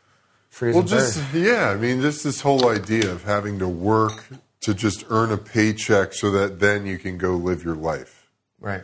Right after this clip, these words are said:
Speaker 2: It's a dysfunctional thought process
Speaker 1: It isn't.
Speaker 2: around
Speaker 1: It
Speaker 2: Yeah.
Speaker 1: isn't right.
Speaker 2: Yeah.
Speaker 1: It isn't right.
Speaker 2: Yeah.
Speaker 1: And I don't think it,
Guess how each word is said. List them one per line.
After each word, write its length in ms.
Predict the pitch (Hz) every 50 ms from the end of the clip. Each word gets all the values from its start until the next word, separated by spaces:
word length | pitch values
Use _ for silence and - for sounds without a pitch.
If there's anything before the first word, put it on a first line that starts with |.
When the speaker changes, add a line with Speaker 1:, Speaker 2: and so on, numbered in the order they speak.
| -
Speaker 2:
It's 200 | - 98 87 - -
a 40 | 101
dysfunctional 1040 | 92 90 98 110 107 107 - - - 110 107 101 - - - 104 98 90 87 80
thought 340 | - - 104 98 95 92 -
process 600 | - - 78 69 67 - - - - 64 - -
Speaker 1:
It 60 | 135
isn't. 140 | 151 156 143 139
Speaker 2:
around 100 | 101 - 98 - - - _ _ _ _ _ -
Speaker 1:
It 60 | 101
Speaker 2:
Yeah. 60 | 117
Speaker 1:
isn't 160 | 117 123 120
right. 260 | 117 123 127 104 - - - - -
Speaker 2:
Yeah. 260 | 107 104 95 78 - - _ _ _ _
Speaker 1:
It 60 | - 110
isn't 180 | 107 110 107
right. 220 | 107 110 107 95 - - _ -
Speaker 2:
Yeah. 220 | 92 78 - - - _ _ _ _ _ _ _ _ _ -
Speaker 1:
And 140 | 107 110
I 160 | 113 110 113 117 120
don't 120 | 120 113
think 160 | 110 127 113
it, 120 | 120 110